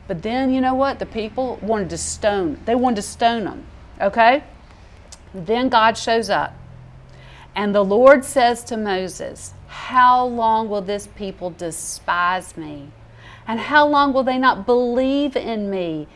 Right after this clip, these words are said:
in spite of all the signs that I have done them to, among them?" He says, "How can they not trust me?"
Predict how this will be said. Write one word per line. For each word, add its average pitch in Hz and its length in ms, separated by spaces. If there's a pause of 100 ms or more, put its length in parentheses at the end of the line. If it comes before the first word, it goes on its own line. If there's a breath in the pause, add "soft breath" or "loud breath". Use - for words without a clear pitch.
(160 loud breath)
in 254 100
spite 262 440
of 214 120 (140)
all 262 320
the 294 140
signs 262 560
that 247 160
I 254 80
have 247 220
done 285 300
them 202 280 (220)
to, 196 200 (100)
among 262 440
them?" - 280 (1400 soft breath)
He 269 160
says, 277 380
"How 359 380
can 359 240
they 311 140
not 320 240
trust 381 460
me?" 170 240